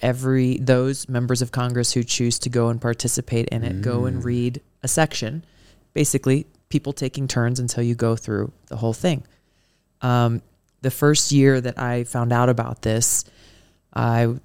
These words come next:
Speaker 1: volunteered and I wanted to go down and be a part of it. And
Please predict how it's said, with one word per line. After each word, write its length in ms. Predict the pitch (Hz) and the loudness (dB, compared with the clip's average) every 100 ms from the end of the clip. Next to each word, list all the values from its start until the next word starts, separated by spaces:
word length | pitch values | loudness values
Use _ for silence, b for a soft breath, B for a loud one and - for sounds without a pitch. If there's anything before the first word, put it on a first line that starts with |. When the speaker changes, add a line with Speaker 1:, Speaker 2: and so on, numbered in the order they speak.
| _ - | _ -4
Speaker 1:
volunteered 600 | 123 117 120 117 123 156 | 0 2 2 0 0 0
and 100 | 123 | -2
I 60 | |
wanted 240 | 113 113 120 | -2 -2 -2
to 60 | |
go 140 | 120 117 | 0 0
down 200 | 113 117 | 0 0
and 120 | 120 | 2
be 80 | 131 | 0
a 40 | |
part 240 | - 120 117 | 2 2 2
of 100 | 120 | 2
it. 220 | 143 - B B B B | -2 -4 B B B B
And 240 | 139 131 | 0 0